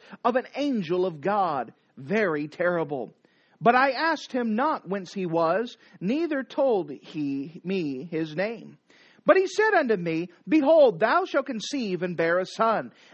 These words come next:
And now drink no wine, nor strong drink, neither eat any unclean thing,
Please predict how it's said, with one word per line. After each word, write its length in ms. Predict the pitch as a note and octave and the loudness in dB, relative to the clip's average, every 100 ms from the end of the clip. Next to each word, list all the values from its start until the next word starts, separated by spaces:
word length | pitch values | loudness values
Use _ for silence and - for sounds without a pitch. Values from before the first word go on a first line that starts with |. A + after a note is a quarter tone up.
| - | -4
And 220 | A3 A#3+ | 0 0
now 320 | A#3 C4 F4+ F4+ | 2 2 2 -2
drink 460 | F#3 A#3+ C#4 G#3+ | -4 -2 -4 -4
no 240 | G3+ B3 E4+ | 0 0 0
wine, 580 | A#3 F3+ D#3 F3+ G3 - | 0 0 0 -2 -6 -4
nor 280 | F#3 A#3 | -2 -2
strong 420 | B3+ - A#3+ B3+ G3 | -4 -4 -2 -2 -2
drink, 300 | E3+ F#3 F#3 | -4 -4 -4
neither 580 | C4 G4 E4+ G#3 D#3 - - - | -4 -2 0 0 0 -4 -18 -4
eat 220 | C4+ - | -4 -2
any 240 | A#3 D#4 C#4 | -2 -2 -2
unclean 480 | C#4 B3+ C4+ A#3 | -2 -4 -4 -4
thing, 460 | G#3 D#4 B3 D#3+ | -2 0 0 -4